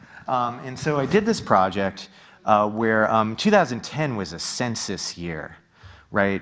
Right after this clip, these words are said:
We do a census every ten years. So two thousand ten was a census year. So I decided to make my own census. And so what I did was I joined twenty-one different online dating sites.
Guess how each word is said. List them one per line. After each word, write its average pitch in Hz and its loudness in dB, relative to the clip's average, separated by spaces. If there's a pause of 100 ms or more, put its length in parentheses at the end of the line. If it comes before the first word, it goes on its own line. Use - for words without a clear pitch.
(120)
We 101 -8
do 95 -4
a 90 -4
census 95 -6
every 104 -4
ten 107 -8
years. 104 -8
So - -10
two 160 -4
thousand 113 2
ten 107 -4
was 92 -4
a 90 -6
census 98 -6
year. 87 -10 (220)
So 165 2
I - 4
decided 180 0
to 110 -6
make 107 -6
my 95 -4
own 87 -4
census. 113 -8
And 95 -8
so 117 -4
what 123 0
I 170 4
did 120 -2
was 110 -4
I 101 0
joined 101 -4
twenty-one 113 -2
different 95 -4
online 92 -2
dating 95 -4
sites. - -8